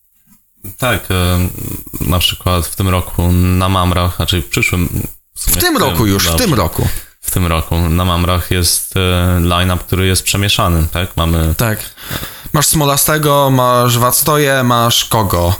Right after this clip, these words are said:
Speaker 2: jeszcze? Masz
Speaker 1: Kubańczyka.
Speaker 2: Kubańczyka. I oprócz tego na przykład taki Trips, Skytech, Neitani, Matys nawet.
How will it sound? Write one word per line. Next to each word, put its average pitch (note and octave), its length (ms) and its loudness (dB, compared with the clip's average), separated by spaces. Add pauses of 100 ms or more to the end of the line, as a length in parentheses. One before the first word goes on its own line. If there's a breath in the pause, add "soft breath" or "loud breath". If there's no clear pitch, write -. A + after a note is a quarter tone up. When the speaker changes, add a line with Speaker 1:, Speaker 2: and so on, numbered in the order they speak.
Speaker 2:
jeszcze? F#2+ 560 0 (140)
Masz A2+ 140 2
Speaker 1:
Kubańczyka. C3 720 0
Speaker 2:
Kubańczyka. - 140 -10 (280 loud breath)
I E3+ 100 0
oprócz E3 280 2
tego C#3+ 180 2
na C3 60 2
przykład B2 280 -2
taki A2 260 -2
Trips, B2+ 480 0
Skytech, A2+ 520 0
Neitani, A2 500 2
Matys G#2+ 480 2
nawet. G2 520 0